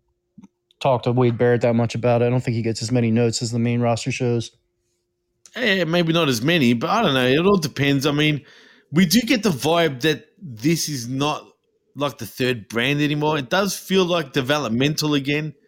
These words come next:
Speaker 2: No doubt about
Speaker 1: Absolutely.
Speaker 2: it. That's just my opinion, you know what I mean?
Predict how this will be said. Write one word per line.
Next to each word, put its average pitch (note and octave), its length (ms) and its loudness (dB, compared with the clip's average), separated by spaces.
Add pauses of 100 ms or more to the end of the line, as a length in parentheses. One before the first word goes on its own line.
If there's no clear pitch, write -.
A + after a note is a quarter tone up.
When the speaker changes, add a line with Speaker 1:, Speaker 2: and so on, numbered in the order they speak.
(320)
Speaker 2:
No C#3 140 -2
doubt C#3 260 0
about A#2 260 0
Speaker 1:
Absolutely. A#2+ 240 0
Speaker 2:
it. - 20 -14
That's E3+ 200 -2
just D3 160 -8
my C#3 180 0
opinion, A#2 440 -2
you B2+ 80 -6
know B2+ 60 -4
what B2 60 -4
I B2 40 -4
mean? C#3 200 -4